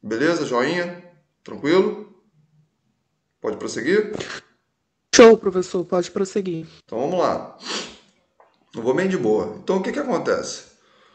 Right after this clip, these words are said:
Speaker 1: Essa ação ou omissão dele, né? Eu vou, eu vou, deixa eu passar aqui o slide aqui logo. Essa ação ou omissão dele, tá? Como é, como é que o Estado ele chegou no ponto que a gente tá hoje?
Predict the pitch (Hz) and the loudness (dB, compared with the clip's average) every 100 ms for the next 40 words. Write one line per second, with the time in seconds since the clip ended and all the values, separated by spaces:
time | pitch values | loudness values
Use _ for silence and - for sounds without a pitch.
0 | _ _ _ _ - 143 143 196 160 - | _ _ _ _ -2 -2 2 4 4 2
1 | - 143 151 127 123 117 - 113 90 101 | 0 2 2 2 0 0 -6 -6 -6 0
2 | 131 127 92 - - - 104 120 117 107 | 4 4 2 -6 -18 -10 -4 -4 -4 -6
3 | 120 123 120 107 101 85 98 - - 98 | -2 0 2 0 -2 -4 -10 -16 -16 -10
4 | 104 95 92 - 98 - - _ _ _ | -6 -4 -4 -6 -10 -16 -20 _ _ _
5 | _ - 101 117 101 98 95 95 85 - | _ -16 -6 -6 -6 -8 -6 -4 -6 -8
6 | 98 120 - - - _ _ _ _ _ | -2 0 -2 -8 -18 _ _ _ _ _
7 | - 117 151 147 147 170 165 151 127 - | -10 -6 -2 -2 -2 -4 -2 -2 -4 -6
8 | 110 104 131 139 87 - - 117 123 127 | -6 -2 0 0 -2 -10 -12 -2 -2 -2
9 | 151 170 170 175 185 190 - 151 143 143 | -4 -4 -2 -4 -2 -4 -2 0 0 0
10 | 139 - 127 131 135 - 131 127 123 123 | -4 -2 -2 -2 -6 -4 -4 -4 -4 -6
11 | 120 - 113 101 90 87 | -6 -2 0 0 -4 -10